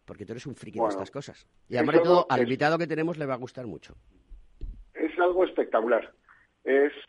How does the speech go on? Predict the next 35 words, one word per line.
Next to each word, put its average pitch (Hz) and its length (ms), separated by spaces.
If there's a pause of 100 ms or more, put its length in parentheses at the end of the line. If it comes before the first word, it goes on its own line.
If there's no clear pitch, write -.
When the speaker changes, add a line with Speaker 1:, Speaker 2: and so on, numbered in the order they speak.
(100)
Speaker 2:
eh, 123 300
ya 135 120
sabes 147 200
que 131 100
yo 131 180
siempre 127 280
te 120 160
traigo 123 480
de 110 160
lo 104 200
bueno 120 240
a - 20
lo 113 80
mejor, 139 420
y 92 400 (460)
no 98 220
es 104 100
que 117 100
me 104 120
tire 107 200
yo 101 100
flores, 143 280
pero 110 140
es - 40
que 120 120
es 107 60
verdad. 107 300 (460)
Es - 140
que 117 160
hoy 120 360
en 117 200
día, 127 440
eh, 107 840
hay 117 180
tecnología 120 640